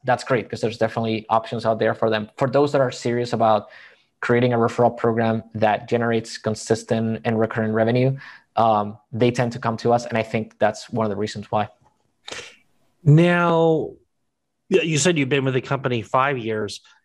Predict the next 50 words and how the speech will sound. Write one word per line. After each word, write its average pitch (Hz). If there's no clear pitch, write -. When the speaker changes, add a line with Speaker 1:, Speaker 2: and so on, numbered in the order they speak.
Speaker 2:
and 104
the 117
company's 120
been 123
around 113
ten. 123
Do 170
you 220
know, 160
because 127
I 107
love 139
the 113
name 113
Referral 113
Candy, 92
do 120
you 180
know 175
how 139
it 135
got 131
the 123
name? 98
Speaker 1:
Um, 175
s-, -
I, 175
I 147
don't 165
really 254
know 226
the 165
n-, 135
wh-, 139
why 131
we 147
got 131
the 135
name. 123
I, 120
I 139
know 180
the 185
story 156
why 131
the, 131
why 131
the 127
company, 131
uh, 113